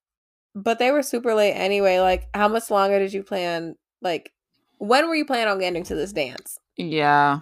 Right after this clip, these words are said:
Speaker 2: honestly.
Speaker 1: Degrassi students continue to party outside. Jimmy is sulking about how nothing turned out as how he planned, you know? A wise man once said you can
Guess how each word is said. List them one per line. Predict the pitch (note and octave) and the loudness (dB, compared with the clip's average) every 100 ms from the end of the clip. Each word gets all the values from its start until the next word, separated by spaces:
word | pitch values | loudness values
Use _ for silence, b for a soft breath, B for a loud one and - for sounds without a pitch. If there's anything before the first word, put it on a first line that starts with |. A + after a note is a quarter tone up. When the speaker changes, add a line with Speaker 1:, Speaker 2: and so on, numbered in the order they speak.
| - - | -8 -2
Speaker 2:
honestly. | E3+ D#3 D3 - C#3+ D3 E3+ - _ _ _ _ _ - | 0 2 0 -6 -6 -6 -8 -12 _ _ _ _ _ -8
Speaker 1:
Degrassi | A3+ A3+ G#3 G#3 A#3+ | -4 4 4 4 -2
students | - A3 G3+ A#3 | -6 -4 -4 -6
continue | - A#3+ A3 G3 F#3+ | -12 -12 -8 -6 -6
to | G3+ | -6
party | A#3+ G#3+ F#3+ F#3 | -6 -2 -2 -2
outside. | G#3+ A3+ G#3+ C#3+ C#3+ D#3 | -4 -4 -4 -2 -4 -4
Jimmy | - E3+ E3+ | -6 -4 -4
is | F3 | 0
sulking | G#3 G3 G#3 A3+ | 4 4 2 -2
about | G3+ F#3+ | 0 0
how | F#3 | -2
nothing | E3 E3 F#3 | -4 -4 -4
turned | F#3 F#3 F3+ | -4 -4 -2
out | F3 | 0
as | E3 E3+ - | 0 -2 -6
how | F3 E3 | -4 -2
he | F#3 F3+ | -2 -4
planned, | - D3 C#3+ D3+ G3+ | -6 -4 -4 -6 -10
you | A3 | -10
know? | F#3+ B3 C4 b b b b - | -10 -10 -14 b b b b 0
A | G3 | 2
wise | G3 G#3+ B3 | 4 2 0
man | A3+ A3+ C4 | -6 -6 -6
once | B3 G#3+ | -8 -8
said | A3+ B3 A#3+ | -6 -6 -8
you | G#3+ | -8
can | G#3+ G3 F#3 G3+ | -4 -4 -4 -10